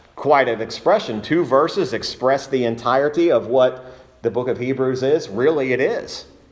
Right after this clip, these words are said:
We're gonna look at those phrases because those phrases are what unites us in Christ. In these words, it is a synopsis, a summary of all the truth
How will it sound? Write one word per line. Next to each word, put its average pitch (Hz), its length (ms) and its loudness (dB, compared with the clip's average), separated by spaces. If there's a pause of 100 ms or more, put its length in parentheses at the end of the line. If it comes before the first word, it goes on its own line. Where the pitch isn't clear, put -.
(140)
We're 143 160 4
gonna 160 160 4
look 175 240 2
at 156 100 0
those 139 240 0
phrases 170 460 0
because 135 200 -2
those 175 200 4
phrases 185 560 2
are 143 100 0
what 151 340 2
unites 147 560 0
us 151 200 -2
in 170 160 -2
Christ. 170 640 -6 (1400)
In 151 180 4
these 190 300 4
words, 160 540 6
it 147 160 0
is 143 160 -2
a 139 100 0
synopsis, 143 1040 -2 (460)
a 131 100 2
summary 156 560 2
of 123 220 0
all 165 340 8
the 170 80 -2
truth 147 680 -4